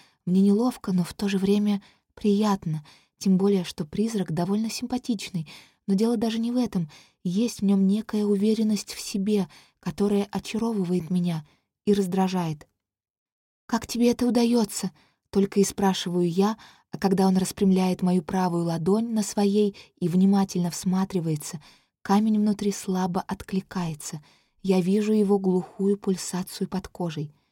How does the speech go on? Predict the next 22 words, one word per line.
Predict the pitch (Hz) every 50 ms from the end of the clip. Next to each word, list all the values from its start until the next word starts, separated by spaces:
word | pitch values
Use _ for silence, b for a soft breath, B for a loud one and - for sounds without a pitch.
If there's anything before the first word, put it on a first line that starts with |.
| _ _ _ _ _ _ _ _ _ _ -
«Хм», | 175 160 170 165 151 139 127 123 117 - - - _ _ _ _ _ _ _ _ _ _
протягивает | - 165 170 160 - - 175 165 156 160 156 156 151 -
призрак. | - 170 165 156 156 151 151 151 - _ _ _ _ _ _ _ _ _ _ _ _ _ _
«Что | - - - 254
еще | 240 240 226 - - 254
за | 233 247 240 226 - - -
«хм»? | 269 247 226 208 190 175 151 151 b b b b b b b _ -
Ты | - 214
сказал | - - - 233 220 208 226 226 226
мне | 226 220 220
пожертвовать | 220 226 220 214 226 220 - - 226 214 -
правой | - 240 226 214 226 233
рукой. | 233 233 - - 254 240 208 185 B B B B B B B
Я | 214 208
так | 202 233 - 262
и | 240
сделала». | 226 220 - 240 247 220 196 180 170 170 160 _ _ _ _ _ _ _ _ _ _ _ _ _ _ -
«Но | 151 139 147 147
не | 143 151 156
сразу», | - - - 202 208 196 175 143 - - - - - _ _ _ _ _ _ _ _ - -
замечает | 160 175 170 175 170 - - - 170 170 160 - -
он, | 190 202 208 202